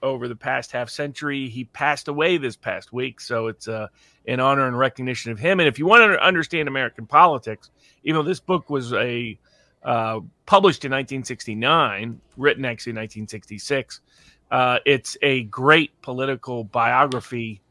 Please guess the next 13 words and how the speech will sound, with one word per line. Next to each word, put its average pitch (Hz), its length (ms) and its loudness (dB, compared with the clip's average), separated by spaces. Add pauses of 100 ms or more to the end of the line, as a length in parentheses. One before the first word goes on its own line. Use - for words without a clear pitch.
(260)
of 131 140 2
American 123 560 -2
politics 123 800 -2 (100)
going 123 260 -4
back 120 240 -4
to 113 120 -8
its 104 100 -10
founding. 107 440 -8 (120)
And 95 120 -20
it's, 98 220 -18
uh, 107 180 -8
he's, 117 240 -6 (120)
he's 135 320 -2